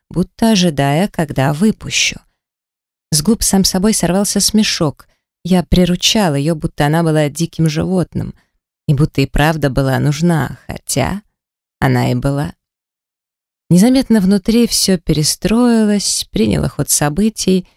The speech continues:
ведьму с ее росомахой, и теперь я всерьез планировал другую взрослую жизнь, полную ответственности. Поэтому отказаться от сделки с департаментом экологии стало легко, цели поменялись.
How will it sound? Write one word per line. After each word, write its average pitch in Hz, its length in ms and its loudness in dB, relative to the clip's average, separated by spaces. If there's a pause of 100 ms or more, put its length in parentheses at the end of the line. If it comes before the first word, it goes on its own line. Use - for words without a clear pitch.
(220)
ведьму 185 480 2
с - 120 -4
ее 180 120 2
росомахой, 175 720 0 (300)
и - 40 -20
теперь 196 220 0
я 185 100 4
всерьез 170 580 0
планировал 165 520 0 (220)
другую 160 520 2
взрослую 135 560 -2
жизнь, 185 400 2 (240)
полную 147 400 2
ответственности. - 960 -4 (500)
Поэтому 233 280 2
отказаться 208 640 0
от 156 100 -2
сделки 180 520 -2
с 151 80 0
департаментом 160 840 0
экологии 185 520 0
стало 196 400 0
легко, - 500 -2 (400)
цели 175 340 2
поменялись. - 800 -2